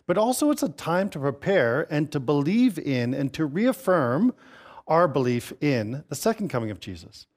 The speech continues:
And so keep that in mind as we journey through this time of Advent. Some of us are saying, "Today, Lord, <laughs> come today." That would be awesome.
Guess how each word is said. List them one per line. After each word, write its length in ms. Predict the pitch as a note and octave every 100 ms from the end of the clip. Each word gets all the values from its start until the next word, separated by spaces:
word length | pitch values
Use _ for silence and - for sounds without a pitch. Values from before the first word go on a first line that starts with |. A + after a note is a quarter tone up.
| _ _ -
And 120 | C#3
so 80 | F#3+
keep 220 | - A#3+
that 160 | A#3 G3+
in 80 | E3+
mind 340 | F#3+ B2+ G2
as 220 | C3 A#2+
we 100 | C3
journey 320 | A2+ C#3 C#3+
through 300 | C#3 C#3+ C3
this 320 | A#2+ A2 - - -
time 260 | B2 A2+
of 140 | G#2 C#3
Advent. 400 | D#3+ A2 F#2+ - _
Some 220 | - G#3+
of 120 | G#3+ D3+
us 140 | C3
are 80 | C3+
saying, 380 | - C#3 C3+ B2 _ _ _ _ _ -
"Today, 360 | D3+ D#3+ F3 B2
Lord, 380 | A2 F#2+ F2+ - - -
<laughs> 300 | D3 - C#3
come 280 | - F#3 F#3
today." 640 | - D#3+ A#2+ E3+ C#3 A2 F2+ - - -
That 200 | D3+ F#3
would 160 | F3+ D#3
be 360 | E3+ E3+ E3 - -
awesome. 560 | D3+ D#3 D3+ A2 F#2+